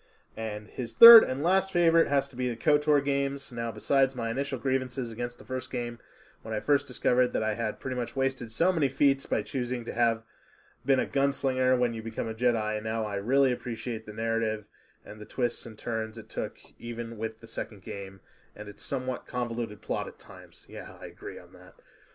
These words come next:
I think the biggest thing that got me was how much freedom you had to play however you wanted, because I do remember how much I was able to get through two games with only ever persuading people and never getting into fights, which honestly is pretty impressive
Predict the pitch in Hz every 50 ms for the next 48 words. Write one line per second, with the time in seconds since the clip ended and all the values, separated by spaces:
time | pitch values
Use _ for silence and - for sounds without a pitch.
0 | _ _ _ _ _ _ - 120 - 156 139 - 135 117 151 147 147 143 - -
1 | 151 143 143 143 139 123 - 147 139 135 131 131 135 135 131 131 123 117 - -
2 | 127 120 113 - - - - 165 165 160 147 143 135 131 123 131 127 123 117 120
3 | - - - 127 123 117 113 - 117 107 113 123 127 131 127 120 120 120 117 117
4 | 117 117 117 113 107 - 110 - - 110 110 101 98 104 120 120 117 113 113 117
5 | 110 110 107 104 - 117 - 113 113 110 107 - 120 104 104 107 104 113 110 104
6 | 107 - - - 101 87 - - - 113 107 - - 165 151 - 127 123 117 117
7 | 110 - 117 - - 120 123 120 123 120 113 - _ _ _ - _ _ - 156
8 | 180 196 170 - 165 143 - - 160 160 160 156 147 - 139 120 - 120 110 110
9 | 107 110 113 117 117 123 120 113 123 113 117 113 113 107 107 - - 143 135 117
10 | - - - 107 - - - 113 113 117 113 - - 117 110 107 107 107 107 101
11 | 101 - - - - - 131 117 110 110 107 - - 143 135 - - 113 107 101